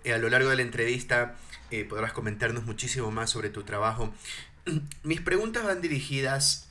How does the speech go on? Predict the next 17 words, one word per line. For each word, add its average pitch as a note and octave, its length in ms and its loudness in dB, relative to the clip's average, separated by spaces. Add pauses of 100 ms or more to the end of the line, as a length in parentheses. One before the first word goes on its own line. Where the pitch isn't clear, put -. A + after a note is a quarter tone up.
(140)
<clears throat> - 340 4
a C#3+ 100 4
dos F3+ 160 6
documentos, B2 920 0 (760)
eh, B2 800 6
muy D3+ 180 4
importantes C3+ 680 6
que A#2 120 -4
se - 140 0
han A2+ 60 0
dado A#2 460 2
en G2 200 -2
las G2 160 -6
últimas A2 380 -4
épocas A2 440 -2
sobre G2+ 520 2 (100)
ecoteología. G2+ 720 -4